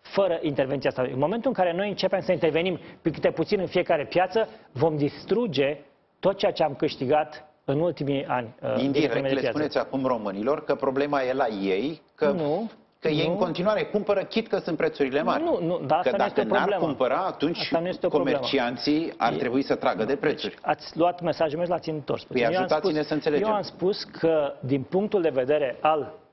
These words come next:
Speaker 1: statului, când te uiți, ai două categorii. Producătorii care se plâng că prețurile sunt mici și nu fac față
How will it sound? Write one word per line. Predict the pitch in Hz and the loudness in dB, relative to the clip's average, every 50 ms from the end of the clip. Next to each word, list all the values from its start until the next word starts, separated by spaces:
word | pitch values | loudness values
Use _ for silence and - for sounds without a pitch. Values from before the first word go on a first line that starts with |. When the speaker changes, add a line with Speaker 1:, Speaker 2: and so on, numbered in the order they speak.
| _ _ | _ _
Speaker 1:
statului, | - - - - 147 123 - - 110 104 117 151 214 233 - _ _ _ _ _ | -20 -4 0 2 2 2 0 -6 -6 -4 -4 -4 -4 -6 -10 _ _ _ _ _
când | - - 240 240 | -2 -2 0 2
te | - 190 | 2 2
uiți, | 185 233 254 - - - - | 2 0 0 -4 -6 -6 -2
ai | - 160 180 170 | 0 0 0 2
două | 135 139 190 196 190 185 185 175 | 2 2 2 4 4 2 0 -2
categorii. | - - 180 160 - 175 151 135 151 123 95 - - - _ _ _ _ | 0 0 0 2 2 0 0 2 0 0 -2 -8 -14 -20 _ _ _ _
Producătorii | - 160 165 165 160 170 - 190 190 151 156 | 0 0 2 2 2 0 2 2 0 2 2
care | - 165 156 | 2 2 2
se | 147 - 156 | 0 -2 -2
plâng | 156 - 175 165 | -2 0 -2 0
că | 143 - | 0 0
prețurile | - - 156 143 - 151 139 123 | 0 2 0 0 0 0 -2 -2
sunt | - - - - _ _ | -2 -8 -20 -20 _ _
mici | - 131 151 165 165 - - - - - _ _ _ _ _ _ _ _ _ _ _ _ _ _ _ _ _ _ | -2 0 0 0 0 -2 -6 -8 -8 -10 _ _ _ _ _ _ _ _ _ _ _ _ _ _ _ _ _ _
și | - - | -2 -2
nu | 160 156 | 0 2
fac | - 156 139 - | 2 2 0 2
față | - - 143 135 - - 180 226 254 | 2 0 0 0 0 0 0 0 -2